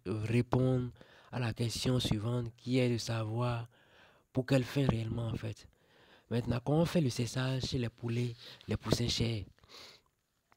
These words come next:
Comment cela se fait ? C'est très simple. Pour cesser les poussins chers, moi, je ne me tracasse même pas, en fait. C'est-à-dire quoi ? Commencez par soulever les ailes, parce que c'est ce que beaucoup de gens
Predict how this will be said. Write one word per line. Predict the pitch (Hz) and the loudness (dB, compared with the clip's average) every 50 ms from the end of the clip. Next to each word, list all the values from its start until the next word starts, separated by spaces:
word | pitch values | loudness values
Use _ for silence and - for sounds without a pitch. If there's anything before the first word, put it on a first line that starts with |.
| _ _ _ _ _ _ _ _ _ _ _ _ _ _ - - - - - | _ _ _ _ _ _ _ _ _ _ _ _ _ _ -8 -8 -8 -6 -4
Comment | - - 123 135 | -2 4 6 6
cela | 135 - 120 123 120 | 6 6 6 4 4
se | - | 2
fait ? | 110 - - 113 | 0 0 0 0
C'est | 151 - - | 0 0 0
très | - - 139 | 2 2 4
simple. | 127 - 131 123 117 - - - - _ _ - - - - - _ _ - | 4 2 0 -2 -6 -10 -16 -20 -20 _ _ -20 -20 -20 -20 -20 _ _ -4
Pour | - 170 185 | -2 0 4
cesser | 175 143 120 135 143 | 4 4 4 4 2
les | 123 117 | 2 2
poussins | 117 - 113 110 123 127 123 | 0 0 0 2 2 2 2
chers, | - - 127 123 120 120 120 120 117 - _ _ _ - - - - - - - _ _ _ _ _ _ _ _ _ - | 0 0 0 -2 -2 -4 -6 -8 -10 -14 _ _ _ -18 -18 -18 -18 -20 -20 -20 _ _ _ _ _ _ _ _ _ -8
moi, | - 113 135 156 | -2 2 2 4
je | 160 117 120 | 4 4 2
ne | 117 117 | 0 0
me | 113 113 | -2 -2
tracasse | - - - - - - 131 127 - - | 0 0 0 0 0 0 2 4 4 4
même | 113 113 107 - | 2 0 -4 -2
pas, | - 117 110 | -2 -2 -2
en | 104 101 | -2 -4
fait. | - 101 104 - - - - - _ _ _ _ - - _ | -6 -8 -8 -8 -10 -14 -16 -18 _ _ _ _ -20 -20 _
C'est-à-dire | - - 113 110 104 120 117 | -6 -4 -2 0 0 0 0
quoi ? | - 127 117 113 101 - _ _ _ - - - _ _ _ - | 0 0 0 0 -2 -8 _ _ _ -20 -20 -20 _ _ _ -4
Commencez | - 117 120 120 117 127 135 | 0 2 2 4 4 2 4
par | - - 131 135 131 | 6 6 6 6 4
soulever | - - 123 120 117 117 117 123 131 | 2 2 2 2 4 4 4 4 4
les | 117 110 107 98 | 4 2 2 2
ailes, | 120 120 | 2 6
parce | - 117 131 123 | 6 6 4 4
que | - | 0
c'est | - - - 117 113 - - - - | -4 -2 0 2 2 0 -2 -6 -6
ce | - - 127 | 0 2 2
que | 123 - 147 | 2 4 4
beaucoup | 143 123 123 120 - - 127 | 2 2 2 -2 0 2 2
de | 117 107 | 2 2
gens | 98 117 120 123 123 | 2 0 0 0 -2